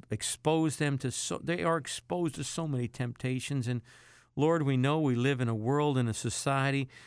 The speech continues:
where some of the biggest temptations come right from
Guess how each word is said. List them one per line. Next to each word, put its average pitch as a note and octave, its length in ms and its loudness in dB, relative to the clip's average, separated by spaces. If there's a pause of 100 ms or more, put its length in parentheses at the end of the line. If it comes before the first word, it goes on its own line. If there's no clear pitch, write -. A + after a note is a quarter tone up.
(140)
where C3+ 140 0
some C#3+ 240 2
of C3+ 80 4
the A#2+ 60 2
biggest C#3 440 0
temptations C3+ 840 -2 (300)
come B2+ 260 0
right C3 260 2
from A#2 420 -2